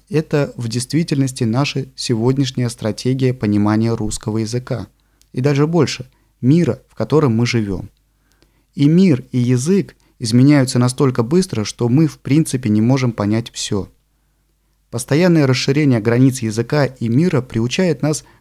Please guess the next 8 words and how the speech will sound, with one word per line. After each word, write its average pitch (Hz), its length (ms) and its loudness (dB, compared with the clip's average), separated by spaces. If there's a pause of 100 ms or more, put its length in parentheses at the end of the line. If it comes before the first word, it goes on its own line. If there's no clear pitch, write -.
к - 60 -20
тому, 170 420 0 (240)
что - 180 -4
можно 156 300 2
назвать 117 460 -2 (260)
неполным 135 640 2
пониманием. 120 840 2 (1600)
Когда 139 480 0